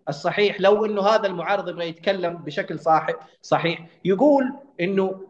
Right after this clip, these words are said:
والله هذا الحاكم عنده كذا وكذا وكذا، كذا، كذا جيد، جيد، عنده أشياء جيدة كثيرة، وعنده الشيء الفلاني فيه إشكالية. مثل مي-، فين يحصل هذا الكلام؟ تجد صحفي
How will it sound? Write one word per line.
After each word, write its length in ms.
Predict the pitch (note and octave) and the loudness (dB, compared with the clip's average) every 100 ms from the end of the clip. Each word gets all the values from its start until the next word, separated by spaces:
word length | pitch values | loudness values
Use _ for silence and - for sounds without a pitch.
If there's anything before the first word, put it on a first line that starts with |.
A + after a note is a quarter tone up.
| - | 2
والله 640 | D#3+ F3+ A3 G#3 G#3+ G#3+ | 4 6 6 6 4 0
هذا 280 | F3+ G3 F#3+ | 2 0 0
الحاكم 560 | E3 G3+ G#3+ G#3+ F3+ | -4 -2 -4 -4 -10
عنده 400 | E3+ A3+ F3 E3+ - | -8 -10 -4 -6 0
كذا 280 | G3 F3+ E3+ | 0 4 4
وكذا 420 | D#3+ F#3+ E3 E3+ | 2 0 0 0
وكذا، 400 | D#3 F#3 F3+ E3+ | -2 -6 -4 -4
كذا، 300 | - F3+ E3+ | -2 -2 -2
كذا 260 | G3+ F#3 | -2 -2
جيد، 400 | D#3+ F#3 F3+ E3 | -2 -4 -6 -10
جيد، 260 | D3 F#3 E3+ G3 | -4 -4 -2 -6
عنده 400 | B3 G3+ G3+ F3+ | -2 0 2 0
أشياء 340 | F3 A3 A#3+ | 0 2 2
جيدة 360 | F3+ A3+ G#3+ F#3+ | 4 0 0 -6
كثيرة، 680 | F3+ F3+ G#3 F3 G3 - - _ - | -6 -10 -2 0 0 -2 -20 _ 0
وعنده 400 | G3+ C#4 D4 A#3 | 2 2 0 -4
الشيء 260 | - C4+ | 4 6
الفلاني 480 | B3+ A3 A3 A#3+ C4 | 6 4 2 2 0
فيه 200 | C4 C4+ | -6 -10
إشكالية. 520 | A#3+ - A3+ A3 E3+ | -12 0 0 2 -2
مثل 340 | G#3 C#4+ C#4+ C4 | -2 -2 -4 -4
مي-، 260 | C4+ B3+ - | -6 -6 0
فين 240 | B3 A3 | 0 2
يحصل 320 | G#3+ - F3+ | -2 -4 -4
هذا 160 | F3 D#3+ | -4 -4
الكلام؟ 320 | - D3+ E3 - _ _ | -6 -6 -6 -10 _ _
تجد 320 | D#4+ C4 B3+ | 2 2 0
صحفي 500 | E4+ C4+ G#3+ G3 F#3+ | 2 2 2 0 -6